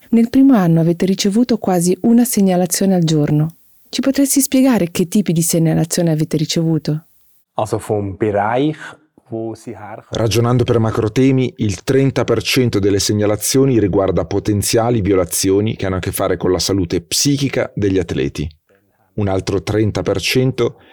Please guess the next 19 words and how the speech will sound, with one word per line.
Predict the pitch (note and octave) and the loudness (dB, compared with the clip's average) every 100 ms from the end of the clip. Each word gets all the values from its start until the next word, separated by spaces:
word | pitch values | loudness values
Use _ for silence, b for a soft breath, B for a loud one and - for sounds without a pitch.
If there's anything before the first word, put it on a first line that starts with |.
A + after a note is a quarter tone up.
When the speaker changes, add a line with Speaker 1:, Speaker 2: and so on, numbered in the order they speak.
| B B | B B
Speaker 3:
è | - | -2
rappresentato | A#2+ A#2+ B2 B2 A#2+ B2+ A2+ | 0 0 0 0 0 0 2
da | A2+ | 2
violazioni | G2 B2 B2 - - C#3+ C3+ | 2 2 2 0 0 2 2
della | G#2+ | 2
sfera | G2+ - A2+ G2 | 0 0 0 0
fisica | F2 - A#2 B2+ D#3 - G#2+ - _ | -2 -6 -4 -2 -4 -4 -6 -8 _
e | G#2 | -6
sessuale. | - G2 - D#2+ C#2 D2 E2 - _ _ _ _ _ _ | -4 -2 -2 -2 -2 -4 -6 -10 _ _ _ _ _ _
Poi | F2+ F2+ A2 - | -2 0 0 -2
abbiamo | - D#2+ E2+ E2 | -6 -2 0 0
un | |
dieci | E2+ F#2 - | 0 0 -2
per | F#2 | -2
cento | - A2 G2 | -2 -2 -2
di | F2 | -2
segnalazioni | - A2 G2+ F#2+ - - B2 A#2+ - B B | -2 -2 0 -2 -2 0 2 0 -4 B B
riguardanti | - A2 G#2 G#2+ A#2 A2+ A2 | -4 -2 0 0 0 0 -2
discriminazioni | G2+ A#2 - A#2+ A2 G#2 G#2+ - C#3 G2+ E2+ | -2 -2 0 0 2 0 -2 0 2 2 0